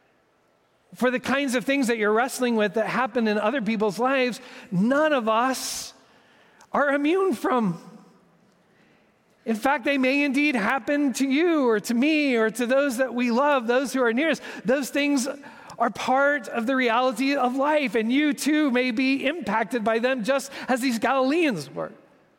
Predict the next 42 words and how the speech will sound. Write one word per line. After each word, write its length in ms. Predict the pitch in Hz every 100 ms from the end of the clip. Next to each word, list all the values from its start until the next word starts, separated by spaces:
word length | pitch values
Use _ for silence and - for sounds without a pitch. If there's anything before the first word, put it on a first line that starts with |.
| _ _ _ _ _ _ _ _ _ _ _ -
In 300 | - - 196
fact, 320 | 196 196 -
there's 140 | 185
a 60 | 180
part 200 | 196 220
of 60 |
me 80 | 202
that 180 | 180 180
thinks 300 | 202 180 - - - - - -
a 140 | 202
good 240 | 165 208
summary 500 | 165 - 208 202 180
of 100 | 165
what 120 | 180 165
Jesus 360 | 190 180 165
is 80 | 165
saying 320 | - 202 185
here, 280 | 175 165 156 156 151
James 500 | 190 214 180 151 160 147
says, 460 | 170 147 135 131 170
if 140 | 151
you 100 | 160
have 140 | 165
a 60 | 160
Bible, 340 | 156 170 160
turn 200 | 147 185
with 140 | 165 160
me 100 | 156
to 80 | 143
James 300 | 156 156 143
four. 320 | 165 160 143
It's 160 | 143
one 120 | 160 156
of 60 |
my 160 | 143 143
favorite 460 | 143 - 156 139
passages 540 | - 160 160 135 139 139
in 80 | 135
the 60 |
book 180 | 139 139
of 80 | 123
James. 360 | 135 147 131